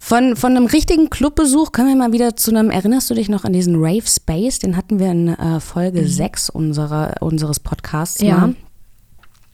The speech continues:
Speaker 2: Ja, da waren wir schon nicht so Fans davon.
Speaker 1: <laughs> Von dem virtuellen
Speaker 2: Ja.
Speaker 1: Raven, ne? Genau, ich bring das nur jetzt wieder auf den Tisch, weil, äh, Telekom Electronic Beats, die haben sich auch wieder einen virtuellen Club, äh, die haben einen virtuellen Club
Speaker 2: Mhm.
Speaker 1: eröffnet. Beatland heißt der.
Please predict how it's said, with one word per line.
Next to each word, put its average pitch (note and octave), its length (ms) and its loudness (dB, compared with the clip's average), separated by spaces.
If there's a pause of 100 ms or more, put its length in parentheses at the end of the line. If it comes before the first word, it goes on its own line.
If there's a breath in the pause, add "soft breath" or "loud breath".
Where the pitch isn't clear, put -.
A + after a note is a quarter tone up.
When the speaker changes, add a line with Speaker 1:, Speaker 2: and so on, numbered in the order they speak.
(120)
Speaker 2:
Ja, F#3+ 220 0
da G3 240 -2
waren A3 180 2
wir A#3+ 80 2
schon G#3+ 200 2
nicht G#3 160 2
so F3 80 -2
Fans E3+ 260 -2
davon. F3 420 -4 (140)
Speaker 1:
<laughs> E3+ 240 -2
Von F3+ 320 0
dem F3 160 4
virtuellen E3+ 500 0
Speaker 2:
Ja. G3+ 140 4
Speaker 1:
Raven, E3 300 0
ne? F3 200 0 (360 loud breath)
Genau, F#3 320 2
ich - 200 -2 (540)
bring C4 220 2
das C4+ 120 2
nur B3 120 2
jetzt A#3+ 240 0
wieder C4 120 0
auf A3 100 -2
den G3 100 0
Tisch, C#4+ 340 -2
weil, G#3 520 2
äh, G3 180 -2
Telekom A#3+ 560 -2
Electronic G#3+ 640 -2
Beats, B3 460 0
die G3+ 180 0
haben G#3 200 0
sich G3+ 320 -6
auch G#3 280 0 (120)
wieder G#3+ 280 0
einen F3+ 320 -2
virtuellen G3 560 -2
Club, - 420 -2 (100)
äh, G#3+ 200 -2
die G#3+ 100 0
haben G#3 120 0
einen G3 180 2
virtuellen F#3 360 0
Club F3+ 180 2
Speaker 2:
Mhm. E3+ 60 0
Speaker 1:
eröffnet. A#3+ 400 -2
Beatland G#3 400 -2
heißt E3+ 300 -4
der. B3 140 -2